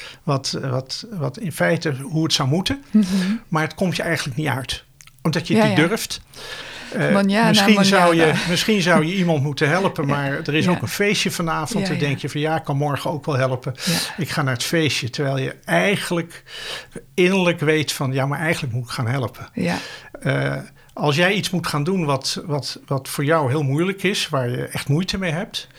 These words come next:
Speaker 1: eh, of waar je bang voor bent, eh, ga je daar doorheen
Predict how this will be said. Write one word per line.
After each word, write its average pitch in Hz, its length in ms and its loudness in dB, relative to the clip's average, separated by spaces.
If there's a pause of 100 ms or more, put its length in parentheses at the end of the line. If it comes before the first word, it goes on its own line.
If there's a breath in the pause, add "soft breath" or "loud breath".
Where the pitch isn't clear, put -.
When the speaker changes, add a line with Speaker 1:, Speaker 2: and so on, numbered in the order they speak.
(380 loud breath)
Speaker 1:
eh, 139 200 -2
of 120 100 -4
waar 131 140 0
je 120 80 0
bang 165 280 0
voor 170 140 -2
bent, 160 420 -2 (480 loud breath)
eh, 135 480 -2 (180)
ga - 240 -2
je 156 120 2
daar 143 160 2
doorheen 151 560 0